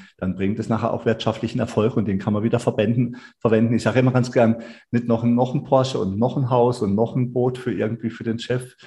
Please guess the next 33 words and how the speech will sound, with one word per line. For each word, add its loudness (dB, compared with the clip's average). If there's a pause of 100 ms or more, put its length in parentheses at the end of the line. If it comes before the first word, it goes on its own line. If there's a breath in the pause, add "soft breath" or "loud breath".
(400 loud breath)
ähm, 0
sondern 0
man -2
kann -4
das -8
reinvestieren, -2
man -4 (520)
kann 0
das -2
als -4
Sicherheit 0
zurücklegen. -2
Da -4
freuen 0
sich -8
dann -8
auch -8
die -12
Banker -6
drüber, 0 (300 loud breath)
wenn 0
der 4
Betrieb -4
nicht 0
bei 0
der -2
ersten -6
Schieflage -4
gleich -6
hops -8
geht. 0
Ja. -4 (400 loud breath)
Also 2